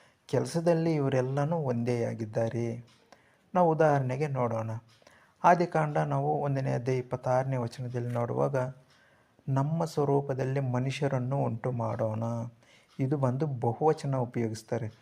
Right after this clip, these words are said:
ನಮ್ಮ ಅಂದರೆ ಯೆಹೋವ ದೇವರ ಜೊತೆ ಬೇರೆ ಒಬ್ಬರಿದ್ದಾರೆ, ಅವರಿಬ್ಬರು ಸೇರಿನೇ ಈ ಸೃಷ್ಟಿಯನ್ನು ಮಾಡ್ತಾ ಇದ್ದಾರೆ ಅಂತ ನಾವು ನೋಡಬಹುದು. ಅವರಿಬ್ಬರು ಅಂದರೆ ಯಾರು? ನಾವು ಹಿಬ್ರಿಯರಿಗೆ ಬರೆದ ಪತ್ರಿಕೆಯಲ್ಲಿ ನೋಡುವಾಗ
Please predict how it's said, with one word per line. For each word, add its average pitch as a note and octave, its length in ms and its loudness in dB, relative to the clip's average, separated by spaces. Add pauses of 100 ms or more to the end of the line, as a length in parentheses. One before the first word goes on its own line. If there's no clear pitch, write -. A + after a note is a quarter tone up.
(260)
ನಮ್ಮ C3 360 2
ಅಂದರೆ D3+ 540 -2 (160)
ಯೆಹೋವ D3+ 480 2
ದೇವರ B2+ 440 0
ಜೊತೆ B2 400 -6 (680)
ಬೇರೆ C#3 280 4
ಒಬ್ಬರಿದ್ದಾರೆ, B2+ 960 -2 (520)
ಅವರಿಬ್ಬರು A#2+ 580 -4
ಸೇರಿನೇ D3+ 560 -2
ಈ C#3 60 -4
ಸೃಷ್ಟಿಯನ್ನು C3+ 580 -8
ಮಾಡ್ತಾ B2+ 460 -4
ಇದ್ದಾರೆ A#2 420 -2
ಅಂತ A#2 200 -4
ನಾವು C#3 220 0
ನೋಡಬಹುದು. A#2 880 -6 (760)
ಅವರಿಬ್ಬರು E3 460 4
ಅಂದರೆ F3 280 2
ಯಾರು? D#3 520 0 (640)
ನಾವು C3+ 200 2
ಹಿಬ್ರಿಯರಿಗೆ B2+ 760 0
ಬರೆದ A#2+ 360 -2
ಪತ್ರಿಕೆಯಲ್ಲಿ C3+ 680 -4
ನೋಡುವಾಗ C#3+ 500 0